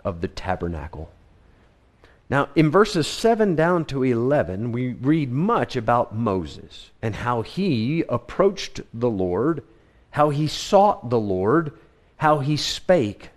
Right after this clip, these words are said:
to the Lord. And I do want to preach just for a minute about Moses,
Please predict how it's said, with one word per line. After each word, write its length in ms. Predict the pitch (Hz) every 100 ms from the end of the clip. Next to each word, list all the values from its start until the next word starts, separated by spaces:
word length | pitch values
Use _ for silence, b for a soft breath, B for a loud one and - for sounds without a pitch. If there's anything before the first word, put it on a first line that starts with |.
| -
to 140 | -
the 140 | 120 117
Lord. 460 | 120 117 87 - _ b b b b b
And 360 | 123 165 208 180
I 140 | 165
do 280 | 147 208 208
want 300 | 113 120 -
to 260 | 117 110 101
preach 560 | - 151 - - -
just 240 | 113 123 -
for 160 | 107
a 40 | 104
minute 360 | 107 139 175
about 420 | 104 85 127 - 101
Moses, 560 | 101 110 117 135 156